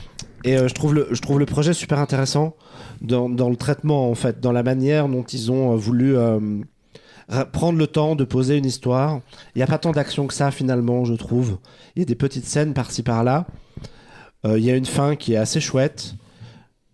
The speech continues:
Et je, voilà, et je trouve qu'il y a un bel équilibre entre, euh, le, le, la B D franco-belge, euh,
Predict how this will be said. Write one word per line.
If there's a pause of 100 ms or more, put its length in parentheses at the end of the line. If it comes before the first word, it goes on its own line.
(540)
Et
je, (180)
voilà,
et
je
trouve
qu'il
y
a
un
bel
équilibre
entre,
euh,
le,
le,
la
B
D
franco-belge,
euh,